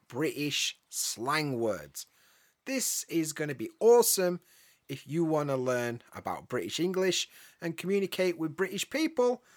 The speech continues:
I'm gonna tell you what they mean, how we use them, and give you some examples, everything you need to know to master these British slang words. But before we get started, if you're new around here, my name is Dan, and I'm here to help you stop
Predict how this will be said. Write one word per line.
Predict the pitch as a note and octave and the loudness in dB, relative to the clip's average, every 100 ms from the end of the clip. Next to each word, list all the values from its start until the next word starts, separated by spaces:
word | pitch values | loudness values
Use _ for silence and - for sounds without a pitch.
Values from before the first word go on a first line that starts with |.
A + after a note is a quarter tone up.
| - _ | -20 _
I'm | - | -6
gonna | C#3+ C3+ | -4 -2
tell | - C3 | 0 0
you | A#2+ A2 | 2 0
what | F2+ | -2
they | G#2 | -2
mean, | A2 A#3 B3+ B3 A3+ - - - | -2 -2 -2 -2 -6 -10 -20 -4
how | A#2+ A#2 | 4 4
we | G#2 A2 | 4 -2
use | G#2+ F#3 B3+ B3 - | -6 -4 -2 -2 0
them, | A#3 A#3 G3 | 0 0 -4
and | B2 | -8
give | A2 | -8
you | G2 | -6
some | - | -6
examples, | F#2 - F3 F#3 G3 F#3+ F3+ - _ - _ - | -4 -2 -2 -2 -2 0 -2 -4 _ -20 _ -2
everything | G#3+ G#3 G3+ - D#3+ | 0 2 0 0 -2
you | C#3+ | -2
need | C#3+ C3+ - | -2 -2 -4
to | A#2 | -4
know | A#2 A2 A2 - _ - | -2 -2 -2 -10 _ -4
to | F#3+ | 0
master | E3+ D3 - A#2 | 2 0 0 -2
these | A#2 A#2 | -2 -4
British | G#2 F2+ E2 F2 - | -8 -8 -6 -4 -2
slang | - G2 F2+ F#2 | -2 -4 -6 -4
words. | C#3+ A#3 D3 - - - - - _ | 0 2 2 -2 -14 -16 -20 -20 _
But | C#4 C#4 - | 4 4 2
before | A#3+ - C#4+ A3 | -8 0 4 6
we | D3 | 6
get | A#2 | 2
started, | - D3 C#3+ D3 D3 - | 2 4 4 4 -2 -6
if | B3+ - | -6 -2
you're | G3 | 2
new | F#3+ | 4
around | F3 E3+ E3+ | 6 6 4
here, | F3+ F3 - _ - - - - | 2 2 -4 _ -20 -20 -20 0
my | G3+ E4+ | 6 6
name | B3+ D#3+ | 6 2
is | A#2+ G#2+ | 0 -2
Dan, | A#2 A2 G#2+ - - | 0 0 -2 -8 -12
and | B2 | -4
I'm | A3 A#3 | -2 -2
here | - F3 | 0 0
to | D#3+ | 0
help | D3+ B2+ | -2 -2
you | A#2 | -2
stop | A#2 - C4 A3 | -2 4 2 2